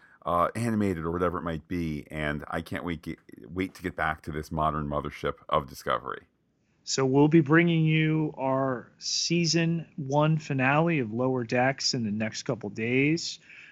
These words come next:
Speaker 2: Uh, we'll be bringing you the proper Star Trek Discovery season three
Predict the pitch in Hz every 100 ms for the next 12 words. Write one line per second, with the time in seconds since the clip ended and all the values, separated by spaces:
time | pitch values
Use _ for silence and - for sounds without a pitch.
0 | _ - 113 110 110 117 123 123 123 123
1 | 120 120 120 113 110 110 107 104 - -
2 | 127 127 131 151 151 - - _ _ -
3 | - 131 123 139 123 - 110 113 - -
4 | 131 117 117 113 104 - - 127 107 110
5 | 110 104 - - 110 139 156 175 180